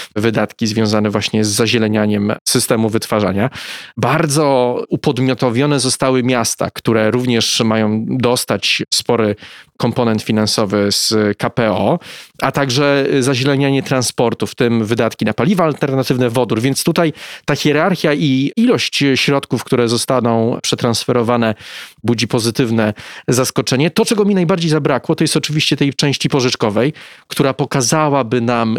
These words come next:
ile tak naprawdę wagi przykłada rząd do tych poszczególnych projektów, bo jakby przypomnijmy, mamy, K P O zakłada tylko i wyłącznie rozdzielenie tej części dotacji z Funduszu Odbudowy, czyli około dwudziestu siedmiu miliardów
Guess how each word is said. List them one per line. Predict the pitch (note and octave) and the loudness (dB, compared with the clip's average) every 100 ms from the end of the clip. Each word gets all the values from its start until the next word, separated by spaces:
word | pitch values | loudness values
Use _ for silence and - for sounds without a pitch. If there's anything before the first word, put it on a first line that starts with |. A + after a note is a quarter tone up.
| - | -2
ile | G3 D3 C3+ B2 | 0 2 2 0
tak | C#3 - | -4 -2
naprawdę | C3 - C3 A#2 A2 A#2 A2+ A#2+ - | -2 0 0 0 0 0 0 -2 -4
wagi | A#2 G3 C3+ G#2 G2+ - - - | -2 0 0 -2 -4 -10 -20 -6
przykłada | - C3+ C#3 B2+ A#2+ | -4 0 0 0 0
rząd | B2+ A2+ A2 | 0 0 0
do | G#2+ | -2
tych | A#2 A#2 | -2 -2
poszczególnych | A#2 - A#2 A2+ G#2+ | -2 -2 0 0 -2
projektów, | - A2 F#2+ - | -2 -2 -2 -2
bo | A#2 B2 | 0 0
jakby | D3+ B2 | 0 0
przypomnijmy, | A#2+ - C#3 C3+ A#2 A#2 | -2 -2 0 2 2 2
mamy, | C#3+ C3+ C3 - - - | 2 0 -2 -10 -20 -6
K | D3 | -2
P | D#3+ | 0
O | E3+ | 0
zakłada | D#3 - C#3+ C3+ | 0 0 0 0
tylko | D3+ C#3 C#3+ | -2 0 0
i | B2 | 2
wyłącznie | C3 C3+ B2 C3 | 0 0 0 0
rozdzielenie | C3+ B2 B2+ C3 B2+ A#2+ | 0 0 0 0 0 -2
tej | - A#2+ | -2 0
części | B2 A2 - | 0 -2 -4
dotacji | A2+ C3+ C#3 E3 - - G3 - - - - | -2 -2 0 -2 -2 -4 -4 -6 -14 -14 -6
z | - | -6
Funduszu | - C3 A#2+ A2 A#2 | -2 0 0 0 0
Odbudowy, | G#2 G#2+ G2+ G2+ C3+ G3 - - - - | 0 0 -2 0 0 0 -4 -20 -14 -4
czyli | C#3+ A#2 - F3 | -2 -2 -2 -2
około | - C#3 | 0 0
dwudziestu | A#2+ B2+ - | 0 -2 0
siedmiu | B2+ A#2+ A#2+ | -2 0 2
miliardów | A#2 A2+ A2 A2+ | 2 0 -2 -6